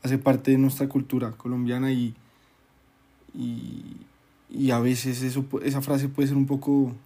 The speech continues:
controversial, porque muchas veces muchas personas no se sienten identificadas a través del fútbol. Pero el gobierno ha, ha hecho múltiples veces campañas junto con la Federación Colombiana de Fútbol,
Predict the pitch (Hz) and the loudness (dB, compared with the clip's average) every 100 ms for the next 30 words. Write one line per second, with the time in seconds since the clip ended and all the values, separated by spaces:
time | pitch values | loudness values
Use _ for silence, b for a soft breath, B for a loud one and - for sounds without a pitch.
0 | - 139 143 139 - 135 120 113 _ _ | -6 0 4 4 4 0 -2 -4 _ _
1 | _ _ _ _ _ _ _ _ _ _ | _ _ _ _ _ _ _ _ _ _
2 | - 113 120 120 117 120 131 131 131 123 | -14 -6 -2 0 -2 0 2 2 0 -4
3 | 120 - _ _ _ _ _ - 135 123 | -6 -14 _ _ _ _ _ -10 -8 -6
4 | 135 123 135 131 127 131 127 131 131 131 | -4 2 4 4 2 0 2 2 2 0
5 | 127 _ _ _ 143 139 135 135 139 139 | -2 _ _ _ 2 2 0 -2 2 2
6 | 127 - - _ _ _ _ _ _ _ | 2 -4 -18 _ _ _ _ _ _ _
7 | _ - 143 139 135 131 - 147 131 120 | _ -8 2 6 6 4 2 2 2 -2
8 | b b b b b b b _ _ _ | b b b b b b b _ _ _
9 | _ - 139 139 131 135 131 131 135 147 | _ 2 4 6 4 4 2 2 2 2
10 | 143 - - - - - - _ - - | 0 -4 -12 -20 -20 -20 -20 _ -20 -12
11 | - 135 135 135 143 139 143 147 135 131 | -4 -4 0 2 2 4 2 4 2 0
12 | 127 123 - - - 127 127 131 123 113 | -2 -6 -10 -10 -6 -4 -2 -2 -4 -8
13 | - 135 131 117 131 127 131 127 120 120 | -12 -8 -6 -2 -2 0 0 0 -2 -2
14 | 120 131 131 127 135 135 127 123 139 | 0 0 2 0 -2 -2 -4 0 -2